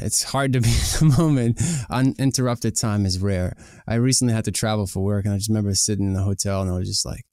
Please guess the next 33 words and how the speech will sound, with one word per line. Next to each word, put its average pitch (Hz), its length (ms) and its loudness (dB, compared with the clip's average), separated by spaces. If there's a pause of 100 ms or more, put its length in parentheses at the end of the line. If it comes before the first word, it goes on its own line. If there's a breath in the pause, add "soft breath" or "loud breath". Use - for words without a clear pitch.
(140)
"Wow." 117 720 -6 (140)
Like, - 160 -6
I 143 60 -2
have 131 200 0
an 120 100 4
hour 131 220 2
to 127 140 -2
myself 127 440 0
in 123 80 0
the 127 60 2
evening. 147 220 2
Like, 110 180 -2
what 127 160 0
am 143 80 4
I 135 60 2
gonna 107 340 0
do? 135 420 2 (100)
<laughs> - 100 -10
I 120 800 2
don't 151 140 4
know 135 100 2
what, 127 180 2 (240 loud breath)
I 107 100 -6
don't 120 120 2
know 135 60 4
what 139 100 2
to 135 80 2
do 147 160 4
with 190 80 4
myself 117 420 0
now. 104 200 -2 (600 loud breath)
But 120 220 2
anyway, 98 380 0